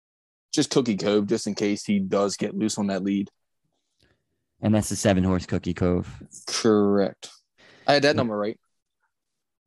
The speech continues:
Speaker 2: There you go. Well, it's before the, uh, one A, so you got it. <laughs>
Speaker 1: That makes sense.
Speaker 2: Everything outside the one A you screwed up, but that's all right. Um, all right, so you're on the, uh,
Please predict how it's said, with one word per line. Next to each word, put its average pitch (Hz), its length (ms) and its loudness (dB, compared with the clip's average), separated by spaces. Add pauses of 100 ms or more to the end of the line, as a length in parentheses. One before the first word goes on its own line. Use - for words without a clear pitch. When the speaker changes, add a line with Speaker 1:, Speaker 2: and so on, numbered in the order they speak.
(260)
Speaker 2:
There 127 120 6
you 117 100 6
go. 98 340 4
Well, 123 160 4
it's 110 80 0
before 127 320 2
the, 113 160 2
uh, 110 120 4
one 110 180 0
A, 101 160 0
so 95 120 -8
you 95 100 -4
got 92 180 -2
it. - 120 -8
<laughs> - 120 -6 (280)
Speaker 1:
That - 180 -10
makes 98 220 -10
sense. 101 300 -4 (220)
Speaker 2:
Everything 147 300 0
outside 107 260 2
the 95 80 2
one 98 160 0
A 92 80 -2
you 92 100 0
screwed 92 260 -4
up, 92 140 -4
but 107 100 -2
that's 101 160 0
all 90 60 2
right. 87 160 -2 (420)
Um, 110 280 4
all 139 80 4
right, 113 160 4
so 131 80 -2
you're 127 180 4
on 127 140 4
the, 120 160 4
uh, 113 280 2